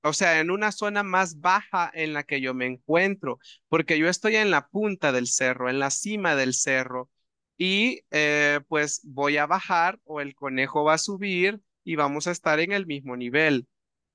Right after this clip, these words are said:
No es gaitán como en el anterior, porque si no el conejo tendría que estar bajo tierra, enterrado sobre mis pies.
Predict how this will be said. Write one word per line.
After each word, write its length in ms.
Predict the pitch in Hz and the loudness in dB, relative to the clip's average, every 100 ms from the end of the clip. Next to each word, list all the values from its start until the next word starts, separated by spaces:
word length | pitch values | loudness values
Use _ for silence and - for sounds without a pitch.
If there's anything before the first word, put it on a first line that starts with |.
| _ _ _ _ - | _ _ _ _ -6
No 340 | 160 165 180 | 0 4 4
es 400 | 185 208 220 175 | 4 4 2 -4
gaitán 720 | 156 156 175 226 - 170 180 233 | -2 -2 -2 -8 -2 -2 -2 -6
como 240 | 180 151 | -8 -6
en 80 | 147 | -2
el 100 | 147 | 0
anterior, 480 | 143 143 135 151 175 | 0 0 0 0 0
porque 240 | 233 233 | -4 -4
si 140 | 170 156 | -4 -2
no 80 | 139 | -4
el 80 | |
conejo 420 | 143 170 156 - 226 | -2 -2 -2 -2 -4
tendría 380 | 208 156 160 | -4 0 0
que 100 | 170 | 2
estar 380 | 185 - 180 226 _ _ _ _ | -4 -2 -2 -2 _ _ _ _
bajo 520 | 123 196 226 - 139 | -2 0 0 -8 -16
tierra, 640 | _ 147 139 131 - - - | _ -4 -2 -2 -4 -8 -6
enterrado 840 | 139 135 135 127 151 180 185 135 | -8 -2 -2 -2 0 2 0 -4
sobre 340 | - 135 127 123 | -8 -8 -6 -6
mis 240 | 120 - | -8 -10
pies. 600 | _ 135 143 123 - - | _ 2 4 2 -2 -6